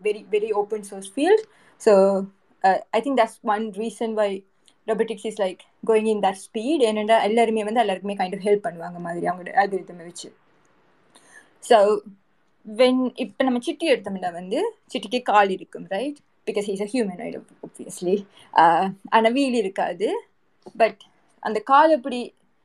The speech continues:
ஒர்க் பண்ணுமெண்டு, like, you basically give a bunch of equation, right? நீங்க, uh, நீங்க ஒரு கொஞ்சம், கொஞ்சம், கொஞ்சம் ஈக்குவேஷனை கொடுத்துட்டு சொல்வீங்க, "ஓகே, நீ இப்ப இப்படி நடண்டா அது நடக்கும்." But technically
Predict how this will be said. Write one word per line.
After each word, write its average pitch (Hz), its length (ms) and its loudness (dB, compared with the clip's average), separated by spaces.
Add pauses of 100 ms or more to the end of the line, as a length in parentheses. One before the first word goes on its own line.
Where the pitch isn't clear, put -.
(600)
ஒர்க் 269 240 4 (160)
பண்ணுமெண்டு, 214 800 -6 (160)
like, 208 260 -6 (160)
you 233 160 -6
basically 233 440 0
give 208 120 -2
a 208 200 2
bunch 208 100 -4
of 214 120 -6
equation, 190 560 -10
right? 196 260 -2 (220)
நீங்க, 190 440 0
uh, 180 140 2
நீங்க 190 260 -2
ஒரு 185 160 -10 (200)
கொஞ்சம், 196 260 -2 (200)
கொஞ்சம், 196 380 0
கொஞ்சம் 196 260 -2
ஈக்குவேஷனை 214 520 0
கொடுத்துட்டு 202 320 2
சொல்வீங்க, 190 400 4
"ஓகே, 277 340 0
நீ 208 140 -6
இப்ப 185 260 0
இப்படி 196 240 -10
நடண்டா 190 460 2
அது 277 200 2
நடக்கும்." 208 400 -6 (500)
But 226 160 2 (100)
technically 285 800 -2